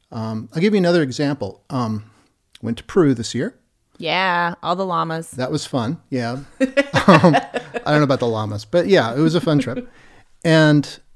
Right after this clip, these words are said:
Speaker 1: um, we had three guides on our
Speaker 2: Mm-hmm.
Speaker 1: trip. One was an American woman.
Speaker 2: Mm-hmm.
Speaker 1: One was a Costa Rican man,
Speaker 2: Mm-hmm.
Speaker 1: and the other was,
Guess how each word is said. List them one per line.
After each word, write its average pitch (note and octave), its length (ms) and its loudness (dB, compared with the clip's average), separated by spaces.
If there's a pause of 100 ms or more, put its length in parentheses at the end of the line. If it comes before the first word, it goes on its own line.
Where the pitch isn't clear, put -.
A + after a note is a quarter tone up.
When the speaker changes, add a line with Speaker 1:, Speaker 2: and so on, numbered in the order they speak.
Speaker 1:
um, C3+ 500 2 (720)
we E3 180 2
had D#3+ 260 4
three G3 240 0
guides - 540 -2 (300)
on - 140 -4
our - 80 -2
Speaker 2:
Mm-hmm. - 60 -6
Speaker 1:
trip. - 280 -10 (1000)
One C3 380 0
was C#3 140 0
an C#3 80 4
American C3+ 400 0
woman. B2 280 -6 (280)
Speaker 2:
Mm-hmm. F3 140 -14 (400)
Speaker 1:
One B2 400 -2
was A2+ 520 -6
a A2+ 200 -8
Costa B2 360 -8
Rican A2 280 -8
man, A#2+ 260 -8 (140)
Speaker 2:
Mm-hmm. D3 180 -12 (220)
Speaker 1:
and A2 120 -8
the A2 80 -6
other A2 280 -6 (100)
was, A2 320 -12